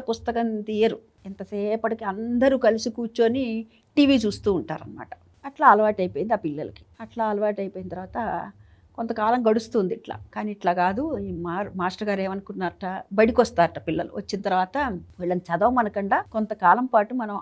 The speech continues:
ఆటపాటలతో చేద్దాము అనుకుంటారట. అనుకొని కొంతకాలం పాటు ఆటపాటలతోనే కొనసాగిస్తూ ఉన్నారట మాస్టర్ గారు. "రే, ఇవాళ మీకు చదువు చెప్పను రా, నేను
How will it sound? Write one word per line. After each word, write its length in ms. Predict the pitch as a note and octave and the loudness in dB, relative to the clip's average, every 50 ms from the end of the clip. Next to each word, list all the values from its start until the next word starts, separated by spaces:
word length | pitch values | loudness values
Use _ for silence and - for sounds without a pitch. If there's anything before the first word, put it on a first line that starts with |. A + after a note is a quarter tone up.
| - - | -8 -8
ఆటపాటలతో 680 | F3+ F#3 - - D#4+ - B3+ G#3 - F#3 F3 F#3 - G#3+ | -8 -4 -2 -2 0 2 2 2 2 2 -2 -4 -4 -6
చేద్దాము 540 | G#3+ A3 G3+ E3+ - - - E3 D3+ D#3+ D3+ | -4 -2 -2 -2 -2 -2 -2 -2 -2 -2 -2
అనుకుంటారట. 640 | A3+ G#3+ A3 D#3+ D#3 - - C#3+ - - - - - - - - - - - - _ _ - - | -4 -4 -6 -8 -10 -8 -8 -8 -8 -10 -12 -14 -14 -14 -16 -20 -20 -20 -20 -20 _ _ -8 -6
అనుకొని 420 | A3 A3 A3 A#3+ B3 D#4+ F#4+ F#4+ - - | -4 -2 0 0 0 0 -2 -4 -6 -6
కొంతకాలం 480 | F#3+ F3 F3 F#3+ - E3 E3+ F3+ F#3+ | -6 -4 -4 -2 -2 0 0 0 0
పాటు 580 | F#3+ F3+ E3+ F3 - C4 D4+ C#4+ G#3+ - G3 G3 - - _ _ _ - | 0 2 0 0 0 -2 -4 -2 -2 -4 -4 -8 -12 -20 _ _ _ -6
ఆటపాటలతోనే 1200 | F#3 F3+ F#3 F#3 G#3 G#3 G3 G3 F#3+ G3 G3 F#3 F#3 - F3+ F3+ F#3 A#3+ C4 A3 G3+ G3 G3 G3+ G3 - | -4 -2 0 0 0 0 2 2 0 0 -2 -4 -4 -2 -4 -2 -2 -2 -2 -2 -2 -4 -6 -8 -10 -12
కొనసాగిస్తూ 680 | - G#3 G3+ G3+ - A#3 G#3 G3+ G3+ G3 - - A#3+ A#3 | -8 -8 -6 0 2 4 4 4 4 0 -4 -2 0 2
ఉన్నారట 400 | G#3 F#3 F3 D#3+ - D3+ D#3+ - - - _ _ F#3 | 2 2 0 0 -2 -4 -8 -10 -12 -14 _ _ -10
మాస్టర్ 340 | E3+ E3 - - - F3 - | -8 -8 -8 -10 -12 -12 -12
గారు. 300 | G2 - - - - C#4 | -12 -14 -14 -10 -6 -2
"రే, 80 | D#4 | 0
ఇవాళ 260 | C4+ A#3+ B3 C4 B3+ | 2 4 4 4 4
మీకు 200 | A#3+ B3 A#3 A3 | 4 2 -2 0
చదువు 240 | - B3 A#3 B3 D#4 | 4 4 4 6 6
చెప్పను 320 | D4 D4+ D4 D4 C4+ C4 A#3+ | 4 4 4 4 2 2 6
రా, 220 | A3+ A3+ A3 A3 - - | 6 6 6 4 0 -6
నేను 340 | A3+ G#3+ G3+ G3+ G#3 G#3+ G#3 | -6 -4 -4 -4 -4 -6 -10